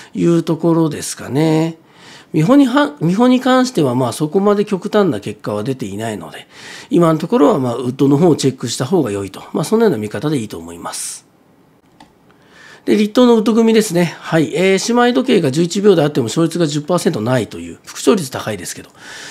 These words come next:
えー、そういう傾向がありますので、立東に関しては販路組を割とチェックした方が良いコースになっているんですが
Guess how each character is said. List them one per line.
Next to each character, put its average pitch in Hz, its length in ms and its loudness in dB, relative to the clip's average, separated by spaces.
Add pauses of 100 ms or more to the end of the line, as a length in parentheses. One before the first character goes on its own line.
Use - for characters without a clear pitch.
(280)
え 185 140 4
ー、 175 40 2
そ 226 120 0
う - 20 4
い - 20 0
う 214 40 -2
傾 208 160 4
向 208 140 4
が 196 80 4
あ 190 60 4
り 196 80 4
ま 202 160 2
す - 100 -10
の 170 120 0
で、 180 120 4
立 180 140 0
東 254 140 4
に 254 80 2
関 285 160 4
し 277 40 -4
て 220 80 0
は 135 120 2
販 151 140 2
路 151 180 4
組 147 240 4
を 143 80 4
割 135 180 2
と 139 80 -6
チ 143 140 -2
ェ 147 80 0
ッ - 20 -18
ク 123 100 -8
し - 80 -6
た - 120 -4
方 147 140 0
が 113 100 -2
良 117 80 -2
い 107 60 -6
コ 139 180 -2
ー - 20 -2
ス - 140 -10
に 107 80 -8
な 123 140 -6
っ 123 40 -14
て - 140 -10
い 95 80 -10
る 123 100 -2
ん 117 80 -4
で 113 100 -8
す - 200 -10
が 127 380 0